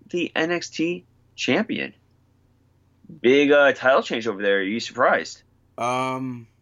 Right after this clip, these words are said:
Speaker 2: I mean, I, we all picked Gargano.
Speaker 1: Yeah.
Speaker 2: I don't, I wouldn't say I'm surprised, but it's not what I was expecting.
Speaker 1: I mean, I'm definitely surprised that they gave it so much time.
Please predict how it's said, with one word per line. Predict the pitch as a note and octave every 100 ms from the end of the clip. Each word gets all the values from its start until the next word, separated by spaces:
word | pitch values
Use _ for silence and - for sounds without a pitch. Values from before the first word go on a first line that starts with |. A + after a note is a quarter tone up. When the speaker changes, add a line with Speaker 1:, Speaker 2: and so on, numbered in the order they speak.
| _ _ _ _ _ _ _ _ _ _ _ _ _ _ _
Speaker 2:
I | -
mean, | C#3+ C3+
I, | F#2+ A2 A2 _ _ G#2+
we | A#2+ A#2
all | B2 B2
picked | - - C3+ C#3+ -
Gargano. | A2 G2+ F#2+ G2 A2 C3+ F#2+ E2+ F2+ _ _ _ _ _ _ _ _ _ -
Speaker 1:
Yeah. | A#2 G2+ F#2+ C3+ - _ _ _ _ _ _ _ _ _ _ _ _ _ _ _
Speaker 2:
I | -
don't, | B2 B2+
I | A2+
wouldn't | B2+ C3+ A2
say | C3
I'm | A2
surprised, | - G2 - G#2 C#3 B2+ G2+ -
but | G2 - _ _
it's | G2 -
not | G#2 G2
what | G#2+
I | E2+
was | F2+ F#2
expecting. | - - A#2 - F#2 G2 _ _ _ _ _ _ _ _ _ -
Speaker 1:
I | G#2+
mean, | B2
I'm | B2 D3+
definitely | E3+ F3 D3
surprised | - C3 C3 B2
that | G#2+
they | G2+
gave | A#2 D3+
it | G#2+
so | - G#2+
much | F2+ -
time. | E2+ G2 A#2